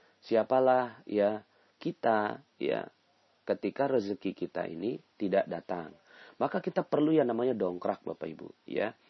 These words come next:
Bill Gates misalnya, sekelas Bill Gates saja dia butuh dongkrak Bapak Ibu ya.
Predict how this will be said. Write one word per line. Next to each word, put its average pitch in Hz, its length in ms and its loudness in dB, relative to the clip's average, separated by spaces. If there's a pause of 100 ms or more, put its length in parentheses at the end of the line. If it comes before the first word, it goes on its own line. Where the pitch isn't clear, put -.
(300)
Bill 85 240 -2
Gates 107 320 2
misalnya, 82 480 -8
sekelas 139 480 -4
Bill 113 240 4
Gates 110 240 0
saja 101 160 0
dia 139 160 2
butuh 104 320 -2
dongkrak 82 560 -2
Bapak 82 240 -6
Ibu 80 240 -12
ya. 98 240 -2